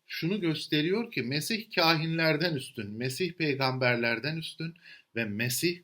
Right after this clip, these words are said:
krallardan üstün. Öyleyse görünen ve görünmeyen yaratılışa mutlak gücüyle hükmeden, göksel gücüyle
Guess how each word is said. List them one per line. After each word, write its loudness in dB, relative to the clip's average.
krallardan 0
üstün. -16
Öyleyse 4
görünen 0
ve 2
görünmeyen -2
yaratılışa -2
mutlak -4
gücüyle 0
hükmeden, 0
göksel 4
gücüyle 0